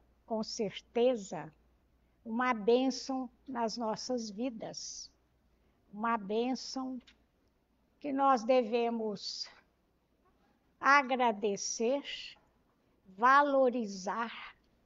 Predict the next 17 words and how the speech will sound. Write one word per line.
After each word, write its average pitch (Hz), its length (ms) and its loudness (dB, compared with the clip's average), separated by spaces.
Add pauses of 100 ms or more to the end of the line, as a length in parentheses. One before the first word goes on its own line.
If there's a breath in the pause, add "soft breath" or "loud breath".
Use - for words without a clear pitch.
(120)
e 247 120 -2
nunca 302 460 0
esquecer. 226 800 -2 (1080)
Pensemos 320 720 2
na 330 160 2
nossa 302 420 4
existência 240 1200 0 (220)
lá 262 500 0 (680)
no 220 100 -8
mundo 311 340 2
espiritual, 226 1160 0 (580)
quando 233 300 -4
nós 233 480 -2
rogávamos 233 1500 0 (280)
aos 220 340 -2
nossos 226 600 0
mentores 202 1120 2